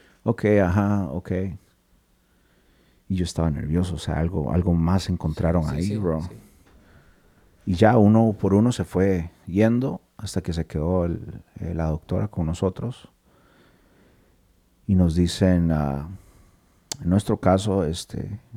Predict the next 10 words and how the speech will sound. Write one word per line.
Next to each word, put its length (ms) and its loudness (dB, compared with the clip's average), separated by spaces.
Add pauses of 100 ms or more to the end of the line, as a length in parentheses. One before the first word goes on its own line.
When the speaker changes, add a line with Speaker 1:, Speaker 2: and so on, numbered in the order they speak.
(960)
Speaker 1:
nos 160 -2
dice, 760 -4 (380)
"Solo 280 0
quería 200 4
verificar 680 0
lo 120 -8
que 120 -6
yo 180 -6
estaba 320 -2
viendo. 420 0